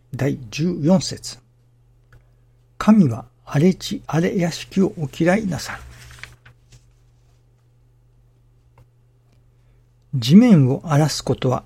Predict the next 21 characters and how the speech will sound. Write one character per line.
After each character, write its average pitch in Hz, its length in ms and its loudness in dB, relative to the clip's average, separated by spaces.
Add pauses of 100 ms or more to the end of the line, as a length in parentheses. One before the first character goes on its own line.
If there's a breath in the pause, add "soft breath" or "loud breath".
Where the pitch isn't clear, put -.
そ - 160 -4
れ 175 100 4
だ 175 160 0
け - 200 -4 (260)
神 202 200 8
様 139 300 2
の 131 260 0
お 151 140 0
働 190 420 4
き 185 120 0
の 175 120 4
場 175 180 2
を - 180 0
狭 208 320 2
く - 100 -14
す 165 140 -2
る 180 100 -6
こ - 140 -6
と - 120 -12
で - 120 -12
す。 - 260 -12